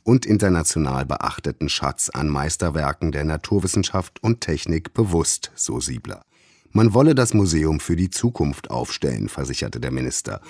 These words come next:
und habe das auch im Koalitionsvertrag festgehalten. In einem offenen Brief an den französischen Präsidenten Emmanuel Macron haben zahlreiche Experten einen Notfallplan für das Kulturerbe Frankreichs gefordert.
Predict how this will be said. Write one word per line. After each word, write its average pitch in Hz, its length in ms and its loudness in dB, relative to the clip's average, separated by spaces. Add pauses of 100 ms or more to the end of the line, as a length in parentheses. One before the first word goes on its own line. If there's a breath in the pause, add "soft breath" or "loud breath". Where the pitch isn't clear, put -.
(360 loud breath)
und 120 180 4
habe 82 280 2
das 82 240 -2
auch 60 300 -6
im 80 180 -2
Koalitionsvertrag 90 1080 -2
festgehalten. - 760 -8 (720)
In 117 140 6
einem 123 260 6
offenen 101 460 4
Brief 85 360 0
an 67 140 -2
den 65 160 -6
französischen 69 760 -4
Präsidenten 71 600 -2
Emmanuel 87 440 2
Macron 101 500 4 (380 loud breath)
haben 135 240 6
zahlreiche 90 560 2
Experten 73 760 -2
einen 76 380 0
Notfallplan 78 880 0
für - 160 -2
das 87 220 -2
Kulturerbe 76 880 -2
Frankreichs - 760 -6
gefordert. - 680 -10